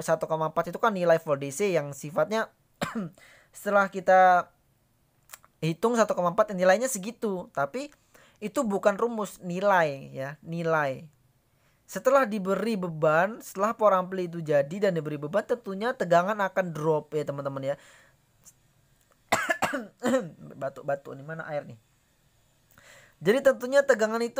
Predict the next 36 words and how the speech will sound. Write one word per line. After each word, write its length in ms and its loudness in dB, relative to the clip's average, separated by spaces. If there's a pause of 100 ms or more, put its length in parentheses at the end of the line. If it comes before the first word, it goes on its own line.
akan 320 2
drop 240 2
ya, 140 2
teman-teman, 500 -8
ya. 20 -14 (500)
Nah, 160 -8
tegangan 360 4
itu 200 2
akan 320 2
drop 160 -2
dan 240 2
dropnya 400 0
itu 80 -10
nggak 400 0
jauh-jauh 720 2
dari 240 2
nilai 360 -2
ini. 360 -14 (160)
Nah, 160 -6
makanya 320 -6
kita 320 -6
hitung 320 -8
di 80 -8
sini, 240 -12
kita 240 -4
masukkan 400 -2
nilai 320 0
faktor 720 2
kerugian 640 -4
cos 240 -4
P 240 -12
itu 160 -14
tadi 400 -2 (320)
nol 320 -4
koma 240 -2
delapan. 560 -8